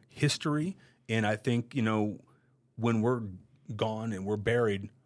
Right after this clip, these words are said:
what I want them to remember our generation for is not the G wat. I want them to remember that when our nation was at a crumbling point,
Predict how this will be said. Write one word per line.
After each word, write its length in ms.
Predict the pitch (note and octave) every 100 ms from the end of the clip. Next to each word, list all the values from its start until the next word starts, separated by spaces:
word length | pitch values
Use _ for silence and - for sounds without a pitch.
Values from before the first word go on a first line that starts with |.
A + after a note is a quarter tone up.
| _
what 180 | - A2+
I 60 | G#2
want 280 | G2 G#2 -
them 100 | A#2+
to 60 |
remember 440 | G2 F#2+ G#2+ G2+ -
our 300 | F#2 A2+ A2+ - _ -
generation 580 | F#2+ G#2+ F#2 G#2+ - A#2+
for 260 | B2 C3
is 100 | F#2+
not 280 | G#2 G#2+ G#2+ - _ _
the 80 | F#2+
G 240 | F2 F#2+
wat. 340 | G#2+ D#2 F2 A#2 _ _ _ _ _ _ -
I 100 | G#2+
want 260 | A#2+ B2+ B2+
them 120 | B2
to 60 | G#2
remember 420 | G#2 A2 A2+ A2+
that 180 | G#2 F#2 - _
when 160 | - A#2+
our 180 | A#2 B2+
nation 480 | A2+ B2 - A#2 G#2
was 140 | G2+
at 80 | F#2+
a 60 |
crumbling 520 | - - A#2+ A2+ F#2+ F2+
point, 360 | - F#2 E2+